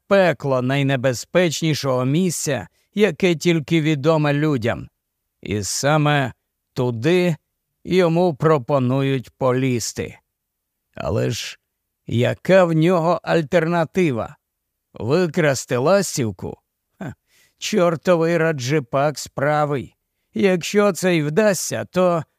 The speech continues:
все одно йому не буде життя. Жоден космопорт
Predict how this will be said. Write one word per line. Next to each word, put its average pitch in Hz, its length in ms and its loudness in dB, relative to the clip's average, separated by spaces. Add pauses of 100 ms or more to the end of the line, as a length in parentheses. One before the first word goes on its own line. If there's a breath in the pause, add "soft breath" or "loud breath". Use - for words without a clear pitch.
(180)
все 190 220 2
одно 190 420 4
йому 139 220 0
не 147 140 0
буде 131 320 0
життя. 143 640 -2 (400)
Жоден 190 840 2
космопорт 190 1200 0